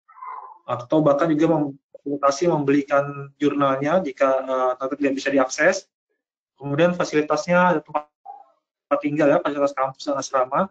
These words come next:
Kemudian asrama ini Bapak Ibu, eh, untuk kau sendiri kita punya fasilitas asrama yang bujang single. Bujang ini bukan berarti belum menikah ya, tapi mungkin sudah menikah tapi tidak membawa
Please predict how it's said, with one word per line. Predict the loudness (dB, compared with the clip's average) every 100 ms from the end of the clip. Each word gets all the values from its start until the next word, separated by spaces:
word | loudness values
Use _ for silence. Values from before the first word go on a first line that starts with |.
| _ _ -20 _ -20 _ -6
Kemudian | -4 0 2 4 2 -2 -10 _ -12
asrama | -2 0 2 2
ini | 4
Bapak | 4 2 0
Ibu, | -2 -8 _ 0
eh, | 2 4 4 0 -10 _ _ _ _ _ _
untuk | 2 4 0 0 _
kau | 0 4 4
sendiri | 2 0 2 4 4
kita | 2 -2 -2
punya | 0 0 0
fasilitas | 0 -2 0 2 2 0
asrama | -4 0 0 2 0
yang | -2 -4 -10 _ _ _ -4
bujang | 0 2 2 0
single. | -2 2 2 2 _ _
Bujang | 0 2
ini | 2 2
bukan | 2 2
berarti | 0 0
belum | -2 -2
menikah | -4 -2 -2
ya, | -4
tapi | -6 -6 -6 -6 _
mungkin | _ -8 -4
sudah | -4
menikah | -2 -6 -2 -2 0
tapi | -4 -4
tidak | -4 -2
membawa | 2 4 4 2